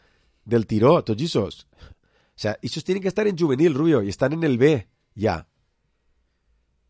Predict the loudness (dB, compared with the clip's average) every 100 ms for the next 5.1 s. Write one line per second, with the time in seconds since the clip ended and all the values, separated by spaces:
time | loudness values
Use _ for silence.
0 | _ _ -20 -2 2 2 0 -4 -4 -6
1 | -8 -8 -12 -12 -10 -10 -8 -10 -8 -8
2 | -8 -10 -12 -14 -14 -18 -20 -18 -12 -12
3 | -12 -14 -16 -18 -18 -20 -20 -20 -20 -18
4 | -12 -6 -2 -2 -2 -2 -2 -2 0 0